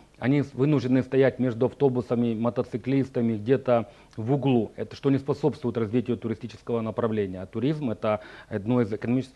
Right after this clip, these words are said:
экономических направляющих нашего региона. С другой стороны, они, когда приезжают в тот же железный порт Скадовск, Лазурное,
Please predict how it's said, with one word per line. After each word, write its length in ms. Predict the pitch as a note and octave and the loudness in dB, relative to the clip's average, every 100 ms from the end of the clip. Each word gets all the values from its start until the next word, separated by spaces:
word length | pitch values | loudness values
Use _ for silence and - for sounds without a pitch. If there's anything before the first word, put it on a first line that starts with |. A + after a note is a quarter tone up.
| - | -12
экономических 680 | G#2 C3 C3 C3+ - C3 B2+ | 0 4 4 2 -2 -6 -4
направляющих 640 | B2 C#3+ E3+ E3+ - G#2+ | -2 -2 0 0 0 -6
нашего 320 | A2 - G#2 | -8 -4 -4
региона. 480 | G#2+ G2+ G#2 F2+ E2+ - - - _ _ - | -4 -4 -4 -6 -12 -18 -20 -20 _ _ -12
С 60 | G#2 | -6
другой 280 | C#3+ F3 - | 4 6 6
стороны, 340 | B2 A2+ G#2 - | 2 0 -2 -2
они, 180 | C3 C#3 | -2 0
когда 200 | C3 B2 | 2 2
приезжают 480 | C3 A#2+ C3 A#2+ | 4 4 4 2
в 20 | - | 0
тот 160 | B2 | -2
же 60 | A#2 | -2
железный 380 | A#2+ B2+ B2+ A#2+ | 0 2 2 0
порт 300 | B2+ A2 - | 0 -2 -2
Скадовск, 500 | B2 G#2+ A#2 - A#2 | -4 -2 -2 -2 -4
Лазурное, 520 | G#2+ D#3 D#3 G#2 | -2 -2 -2 -2